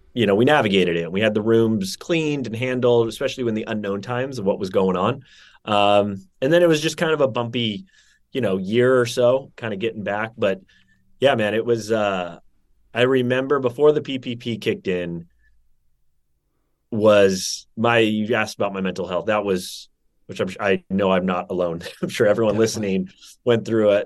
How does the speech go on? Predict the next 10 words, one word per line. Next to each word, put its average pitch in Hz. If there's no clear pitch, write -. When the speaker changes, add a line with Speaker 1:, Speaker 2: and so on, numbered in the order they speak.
Speaker 1:
a 98
kind 107
of 98
their 98
crisis 98
during 90
that 90
time. 98
And 85
I, 85